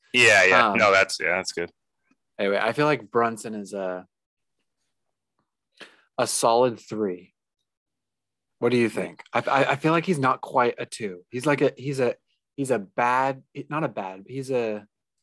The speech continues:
Speaker 2: below average two.
Speaker 1: Yeah.
Speaker 2: And a really good three.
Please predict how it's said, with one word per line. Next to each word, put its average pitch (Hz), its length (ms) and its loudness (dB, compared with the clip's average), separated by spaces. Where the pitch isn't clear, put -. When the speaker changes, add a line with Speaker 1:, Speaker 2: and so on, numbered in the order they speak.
Speaker 2:
below 135 420 2
average 120 560 -4
two. 92 500 -8
Speaker 1:
Yeah. 78 320 -2
Speaker 2:
And 120 100 -12
a 113 60 -2
really 131 380 -2
good 107 300 -6
three. 101 380 -16